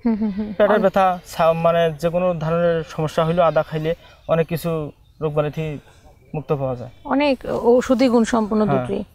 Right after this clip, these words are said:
Speaker 1: ম-, অবশ্যই মশলা জাতীয়। তো এটা আপনার এক মাস পরে যখন উঠাবেন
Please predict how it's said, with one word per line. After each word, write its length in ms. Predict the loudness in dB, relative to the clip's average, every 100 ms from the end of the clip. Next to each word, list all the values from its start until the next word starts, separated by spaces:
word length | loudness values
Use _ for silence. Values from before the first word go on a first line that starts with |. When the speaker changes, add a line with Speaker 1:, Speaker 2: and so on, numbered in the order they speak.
| -4
Speaker 1:
ম-, 120 | -2
অবশ্যই 360 | 0 0 2
মশলা 300 | 2 2 4
জাতীয়। 380 | 2 2 -2 -6 -6 -12 -16 -16 -14 -16 -18 0
তো 380 | 4 6 6 4 2 -6 -4
এটা 520 | 0 2 4 6 6 4
আপনার 280 | 2 2
এক 160 | 4 4
মাস 220 | 2 0 2
পরে 220 | 2 4
যখন 240 | 2 2
উঠাবেন 480 | 0 2 0 0 -4